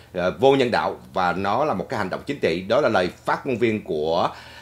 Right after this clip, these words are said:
và Tòa Bạch Ốc là Karine Jean-Pierre đã đưa ra trong tháng trước và ông Abbott đã bác bỏ lời chỉ trích này và tăng cường sự đối đầu với chính quyền liên bang. Và ông nói rằng chính sách của Joe Biden là mở rộng biên giới.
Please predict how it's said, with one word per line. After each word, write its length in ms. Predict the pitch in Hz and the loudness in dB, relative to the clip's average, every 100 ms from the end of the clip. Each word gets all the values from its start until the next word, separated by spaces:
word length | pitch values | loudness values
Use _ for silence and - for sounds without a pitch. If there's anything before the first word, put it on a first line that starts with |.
| - - | -16 2
và 260 | 104 95 | 6 6
Tòa 240 | 92 - 92 | 4 0 2
Bạch 120 | 98 | 2
Ốc 220 | 135 - | 0 0
là 200 | 110 90 | 0 0
Karine 380 | - 123 117 113 | 0 2 2 2
Jean-Pierre 680 | 90 107 107 120 113 107 | 2 0 0 0 2 2
đã 80 | 95 | 0
đưa 140 | 123 113 | 0 2
ra 120 | 101 | 2
trong 140 | 95 | 0
tháng 160 | 95 117 | -6 -4
trước 240 | 151 180 185 - | 6 6 6 -4
và 180 | 92 82 | -2 0
ông 160 | 120 92 | -2 -2
Abbott 420 | 90 110 156 139 | -2 2 0 0
đã 340 | 101 71 85 139 - | -2 0 0 -2 -2
bác 260 | 143 175 - | 0 0 0
bỏ 180 | 80 | -4
lời 160 | 127 104 - | 0 -2 -2
chỉ 140 | 92 | -6
trích 140 | 165 151 | -6 -2
này 200 | 98 87 | -2 0
và 80 | 80 | -4
tăng 360 | - 147 139 | -4 -2 0
cường 240 | 120 101 87 - | 0 -2 -2 -6
sự 140 | 90 | -4
đối 120 | 104 160 | 0 2
đầu 140 | 98 | 2
với 100 | 82 | 0
chính 160 | 101 147 | -8 -4
quyền 140 | 117 | -4
liên 140 | 90 104 | -2 2
bang. 220 | 107 98 - - - | 4 4 -2 -20 -8
Và 140 | 87 | -6
ông 140 | - | -4
nói 100 | 104 | -4
rằng 180 | 139 98 | -2 -2
chính 180 | 87 156 | -2 -2
sách 140 | 170 | -2
của 80 | - 143 | -2 -2
Joe 100 | 110 | 2
Biden 260 | 110 101 | 2 2
là 140 | 92 82 | -2 -2
mở 260 | 82 104 | -2 -2
rộng 200 | - 87 | 0 -2
biên 120 | 104 | -2
giới. 260 | 98 104 160 | 4 6 4